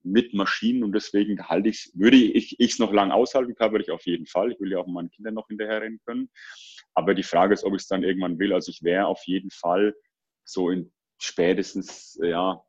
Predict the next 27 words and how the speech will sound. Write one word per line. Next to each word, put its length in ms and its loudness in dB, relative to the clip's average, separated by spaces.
ein, 180 -4
zwei 200 -8
Jahren 300 0
mich 180 -6
voll 500 2
auf 300 -2
Trainingsplanung 760 -2
und 80 -6
Trainingscamp 640 -10
konzentrieren, 640 -12
und 120 -4
den 120 0
Wettkampfsport 640 0
so 100 -4
ein 100 -6
bisschen 300 -4
beiseite 400 0
schieben. 420 -8
Und 100 -6
ich 80 -8
habe 140 -2
schon 140 -6
ein 100 -8
paar 180 -2
Talente 400 -2
in 180 -6
petto, 440 -2